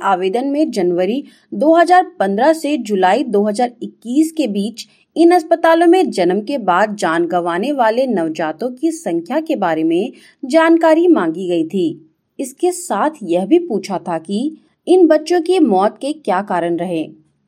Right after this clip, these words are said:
सफदरगंज और सुचेता कृपलानी अस्पतालों ने सितंबर दो हज़ार इक्कीस तक के आंकड़े उपलब्ध करवाए हैं।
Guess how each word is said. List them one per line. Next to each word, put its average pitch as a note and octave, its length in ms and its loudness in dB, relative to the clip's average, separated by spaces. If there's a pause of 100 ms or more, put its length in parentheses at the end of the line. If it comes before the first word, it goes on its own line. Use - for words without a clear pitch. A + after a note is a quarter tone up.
(120)
सफदरगंज D#4+ 840 4
और A#3+ 140 2
सुचेता F4 600 2
कृपलानी A#3+ 640 0
अस्पतालों G3+ 760 -4
ने D4+ 200 4
सितंबर B3+ 520 -2
दो G3+ 220 -4
हज़ार G#3+ 340 -2
इक्कीस A#3+ 520 -8
तक G#3 240 -2
के A#3 80 -4
आंकड़े G#3+ 440 -8
उपलब्ध G3+ 460 -8
करवाए F#3+ 460 -2
हैं। F#3 220 -4